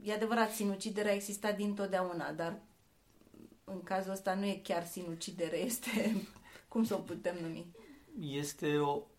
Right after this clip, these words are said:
Speaker 2: o ofertă pe care ți-o face cineva:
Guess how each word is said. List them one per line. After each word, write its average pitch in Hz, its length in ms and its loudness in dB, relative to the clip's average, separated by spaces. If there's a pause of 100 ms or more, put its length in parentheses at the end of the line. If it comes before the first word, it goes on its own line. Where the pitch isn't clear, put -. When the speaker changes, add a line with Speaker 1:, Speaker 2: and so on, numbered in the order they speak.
Speaker 2:
o 156 80 6 (120)
ofertă 160 600 6
pe 127 160 -2
care 123 200 6
ți-o 120 120 -2
face 131 280 4
cineva: 127 760 6